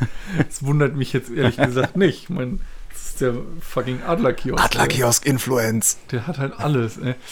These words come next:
Speaker 1: Das ist aber auch, das hab ich mir schon öfter überlegt, der Adlerkiosk bräuchte eigentlich wirklich einen eigenen YouTube-Channel oder sowas. Jetzt mal ohne Scheiß.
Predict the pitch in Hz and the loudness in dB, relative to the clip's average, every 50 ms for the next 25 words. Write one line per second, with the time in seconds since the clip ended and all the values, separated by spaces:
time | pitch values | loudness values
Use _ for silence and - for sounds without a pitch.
0 | - - - 123 - - 143 170 - - 208 - 233 175 160 - 175 - - - | -14 -12 -14 -12 -2 0 0 0 0 -2 0 0 2 2 4 4 2 2 2 0
1 | - - - - 135 135 139 131 - - 135 139 247 220 - - 143 131 - 151 | -10 -10 0 2 4 4 4 4 2 0 -2 -2 -2 -4 -2 0 -2 -2 -2 -2
2 | 143 135 135 131 139 - - - - - - - - 147 - - 160 220 240 233 | -4 -4 -2 -2 -4 -4 -6 -12 -20 -20 -16 -10 -10 -8 2 4 4 4 4 2
3 | 226 220 - - 208 208 220 - - - _ - - - 151 196 220 - 202 - | -2 -2 -2 -2 0 0 0 0 -4 -8 _ -2 2 4 4 4 4 0 -2 -2
4 | - 147 143 143 139 127 113 - 120 131 196 226 - 247 240 240 240 233 - - | 0 0 0 0 -2 -2 -2 -2 0 2 0 2 0 -2 -2 -2 -2 -4 -6 -12
5 | - - - - - - - - - - - - _ _ _ _ - - _ _ | -20 -20 -20 -20 -20 -20 -20 -20 -20 -20 -20 -20 _ _ _ _ -20 -20 _ _
6 | _ - 139 151 147 143 147 156 151 143 147 165 196 196 - 123 - - - - | _ 0 2 4 4 6 6 6 6 6 6 6 4 2 0 -4 -4 -4 -2 -2
7 | 123 113 190 185 180 143 135 120 120 120 117 120 120 117 123 120 120 120 - - | 0 2 2 0 0 0 0 0 0 2 0 0 -2 0 0 0 0 -2 -2 -2
8 | 139 - - 143 143 214 214 208 226 226 214 - - 202 196 196 220 220 - | -2 0 2 2 2 4 4 4 2 2 2 2 2 2 2 2 0 0 -2